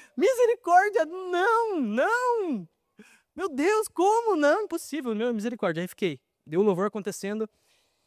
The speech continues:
De repente sobra o abençoado pregar. Tema da palavra, seja ousado. Misericórdia. <laughs> Jesus amado.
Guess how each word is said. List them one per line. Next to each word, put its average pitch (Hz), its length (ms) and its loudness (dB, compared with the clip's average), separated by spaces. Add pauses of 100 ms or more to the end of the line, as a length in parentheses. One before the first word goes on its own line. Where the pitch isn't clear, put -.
(320)
De 214 140 4
repente 220 320 2
sobra 233 300 4
o - 20 4
abençoado 214 520 -2
pregar. 175 380 -4 (1120)
Tema 247 240 2
da 220 100 2
palavra, 190 460 0
seja 214 300 0
ousado. 160 420 -2 (840)
Misericórdia. 180 840 -2 (1400)
<laughs> - 1300 -12
Jesus 285 440 0
amado. 247 340 -4